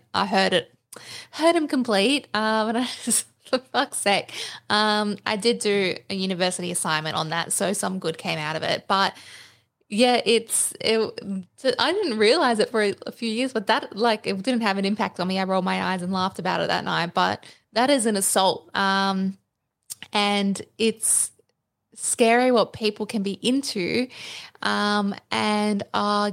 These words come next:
getting off to in the public. So, and even public sex, for example, is huge and people are so into it. And how many times do people like, "Oh, I saw these people doing this in the bush," or whatever? And it's kind of funny, but it's also, like, it's also not.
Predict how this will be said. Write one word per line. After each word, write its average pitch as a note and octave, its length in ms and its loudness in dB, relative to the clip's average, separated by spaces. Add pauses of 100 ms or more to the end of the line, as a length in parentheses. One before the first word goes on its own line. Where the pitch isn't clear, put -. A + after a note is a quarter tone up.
getting A3+ 280 2
off G#3+ 220 -4
to - 200 -2
in G#3+ 220 0
the G3+ 80 0
public. - 960 -4
So, - 420 -2
and B3 140 0
even D4+ 220 0
public B3 380 0
sex, - 640 -4 (140)
for G3 80 -6
example, F#3 720 -6 (380)
is A3+ 240 2
huge C4+ 560 -2
and A#3+ 80 -4
people C4+ 220 0
are B3+ 80 2
so A#3 420 2
into A3 400 0
it. G3+ 160 2
And G#3 100 0
how B3 200 0
many C4+ 160 0
times A3 560 -2 (560)
do A#3+ 40 -16
people A#3+ 240 2
like, G#3+ 220 4 (100)
"Oh, A3+ 140 2
I G#3+ 120 4
saw G#3+ 200 -4
these G#3 160 2
people G#3+ 260 0
doing G3+ 260 0
this G#3 180 -2
in G3+ 60 -4
the G3+ 60 0
bush," G#3 380 2
or G#3+ 80 0
whatever? G#3 320 0
And G#3 240 2
it's D4+ 120 -4
kind C5+ 280 -12
of B4+ 60 -10
funny, G#4 440 -2
but C#4+ 240 0
it's - 160 -6
also, A3+ 520 2
like, G3+ 300 -2 (340)
it's G3+ 120 -2
also F#3+ 280 0
not. G#3+ 320 0